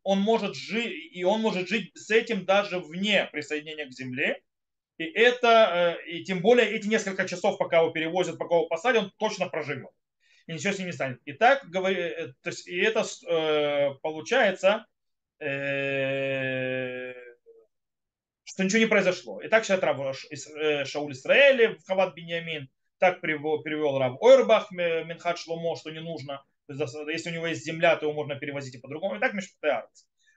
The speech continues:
Более того, тут ещё есть, может добавить мнение Рамбама, который установил Шулхан Арухом, что даже,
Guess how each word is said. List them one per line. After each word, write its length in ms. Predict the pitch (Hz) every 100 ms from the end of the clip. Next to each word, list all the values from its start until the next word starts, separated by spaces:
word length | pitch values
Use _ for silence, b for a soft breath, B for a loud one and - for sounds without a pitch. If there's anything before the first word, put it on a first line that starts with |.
| _ -
Более 280 | 311 339 285
того, 260 | 202 160
тут 100 | 165
ещё 240 | 233 277 262
есть, 120 | 202
может 180 | 190 165
добавить 340 | 185 196 185
мнение 320 | 196 202 196
Рамбама, 640 | 180 156 135 131 139 180 -
который 480 | 202 185 233 233 196
установил 260 | 190 190
Шулхан 300 | 165 151 160
Арухом, 360 | 139 127 135 139 _ _ _ _ _ _ _ _ _
что 1040 | - - - 190 185 185 180 180 180 180 _ _ _ _ _ _ 190
даже, 720 | 247 294 233 170 185 156